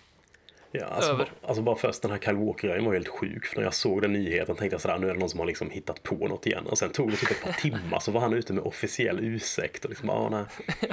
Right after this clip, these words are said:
Speaker 2: <laughs>
Speaker 1: jag förstår
Speaker 2: Ja.
Speaker 1: att det här har liksom, jag vet, ah, det var, jag, jag förstår nu i efterhand att det här var liksom, kanske inte så smart, <laughs> man. No shit, liksom."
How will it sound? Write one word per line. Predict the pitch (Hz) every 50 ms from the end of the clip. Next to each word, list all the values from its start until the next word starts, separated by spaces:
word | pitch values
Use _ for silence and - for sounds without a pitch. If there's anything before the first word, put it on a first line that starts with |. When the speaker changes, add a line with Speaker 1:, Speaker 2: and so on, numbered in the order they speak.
| - - -
Speaker 2:
<laughs> | - 165 - -
Speaker 1:
jag | - 107
förstår | - - - - - 104 95 92 92
Speaker 2:
Ja. | 139
Speaker 1:
att | 131
det | 95
här | 92 95 95 90
har | 85 98 95 92 92 98 - 113
liksom, | 107 98 - - 123 -
jag | - 113
vet, | 120 113 - -
ah, | - - - - - _ _ _ -
det | - -
var, | 123 127 - - - - - - 117 117 -
jag, | 120 113 110
jag | 110 -
förstår | - 110 - - 117 101
nu | 101 104 98 92
i | 92
efterhand | 95 95 - - - - 85 85 90
att | 92 -
det | - 90
här | 90 90
var | 92 90 87 87
liksom, | 87 85 - - - - - - -
kanske | - - 98 95
inte | 92 80 -
så | -
smart, | - - - 640 - - - - - - - -
<laughs> | -
man. | - - - - - - - - - - -
No | 139 117 107
shit, | - 143 - - - - - - - - - - - - - -
liksom." | - - 117 - - 131